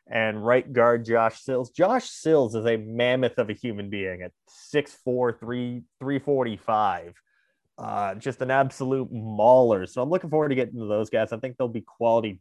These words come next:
depth at least in this, in this draft class. And then, of course, on defense, Malcolm Rodriguez, who has been at Oklahoma State since, I believe, two thousand and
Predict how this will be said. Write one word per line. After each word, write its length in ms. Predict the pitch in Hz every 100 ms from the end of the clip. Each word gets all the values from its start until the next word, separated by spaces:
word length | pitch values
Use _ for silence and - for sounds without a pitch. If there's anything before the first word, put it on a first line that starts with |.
| -
depth 260 | 104 - _ _ _ _ _ _ _ _ -
at 120 | 123
least 220 | 123 123 -
in 100 | 151
this, 200 | 131 -
in 140 | 131
this 140 | 131
draft 300 | - 127 123
class. 300 | 135 127 127 -
And 140 | 135
then, 160 | 127 123
of 120 | 113
course, 460 | - 127 120 120 -
on 240 | 147 123 113
defense, 500 | 117 113 117 107 123
Malcolm 320 | 123 120 123
Rodriguez, 640 | 120 113 110 110 110 104
who 120 | 123
has 220 | 120 135 117 -
been 180 | 214 226
at 100 | 147
Oklahoma 440 | 139 139 131 123
State 280 | - 127 -
since, 160 | 120
I 80 | 123
believe, 480 | 117 123 131 143 139
two 180 | 135 120
thousand 420 | 117 113 104 107
and 120 | 92